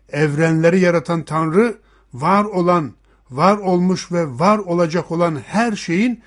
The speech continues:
kayıtsız, şartsız hükümranıdır. İsa çarmıh ölümüne gitmeseydi, o yine hükümran olarak cennetteki yerini koruyandır. Çarmıh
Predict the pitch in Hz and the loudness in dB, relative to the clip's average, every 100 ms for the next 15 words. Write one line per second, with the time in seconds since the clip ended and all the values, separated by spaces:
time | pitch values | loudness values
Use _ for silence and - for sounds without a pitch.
0 | _ _ _ - 156 165 160 - 208 233 | _ _ _ -6 -2 -2 -4 -6 -2 -2
1 | 202 - _ _ _ - - 151 139 - | -2 -10 _ _ _ -16 -10 -8 -8 -10
2 | - 185 190 - _ _ 143 143 127 123 | -2 0 0 -4 _ _ -10 -8 -8 -8
3 | 117 104 104 - _ _ _ _ _ _ | -12 -14 -20 -20 _ _ _ _ _ _
4 | _ 180 - 233 - 202 202 220 208 180 | _ -8 -4 -4 -2 0 2 0 0 0
5 | 190 190 185 170 - 220 175 151 120 127 | 2 2 2 -2 -4 -2 -4 -6 -8 -4
6 | 202 196 _ _ _ _ _ - 165 190 | -4 -4 _ _ _ _ _ -6 0 2
7 | 254 - - 165 - 190 170 214 220 156 | 2 0 -6 -6 0 0 2 2 2 -2
8 | 156 151 143 - 156 156 143 - 127 - | -4 -4 -6 -4 -2 -2 -4 -8 -12 -4
9 | 147 135 135 127 - 120 135 185 160 - | -2 -2 -4 -8 -8 -6 -2 0 -2 -6
10 | _ _ _ _ _ _ _ _ _ _ | _ _ _ _ _ _ _ _ _ _
11 | - 156 156 156 220 | -8 -2 0 2 2